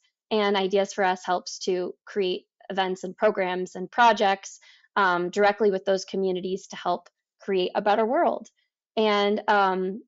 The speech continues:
one of those programs that we're most well known for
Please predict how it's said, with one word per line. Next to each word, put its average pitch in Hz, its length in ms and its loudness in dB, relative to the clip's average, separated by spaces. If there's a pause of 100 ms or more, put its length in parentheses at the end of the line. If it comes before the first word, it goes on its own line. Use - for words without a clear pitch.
one 226 220 4
of 247 120 2
those 214 200 2
programs 196 760 0
that 185 300 4
we're 196 300 -2
most 214 400 0
well 196 140 2
known 190 240 -2
for 180 380 -2